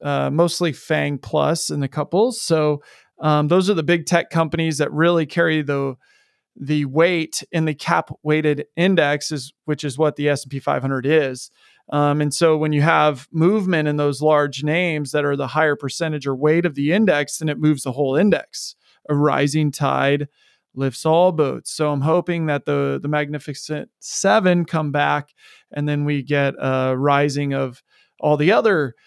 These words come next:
uh, companies, the other four, whatever, four ninety, I guess,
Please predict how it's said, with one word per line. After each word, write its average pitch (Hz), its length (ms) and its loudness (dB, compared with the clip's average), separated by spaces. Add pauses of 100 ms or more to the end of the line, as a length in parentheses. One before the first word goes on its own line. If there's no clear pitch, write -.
(280)
uh, 139 260 0
companies, 139 680 -4
the 156 80 2
other 170 220 2
four, 185 640 2
whatever, 160 580 0
four 170 240 2
ninety, 170 520 2 (440)
I 151 60 -4
guess, 170 560 0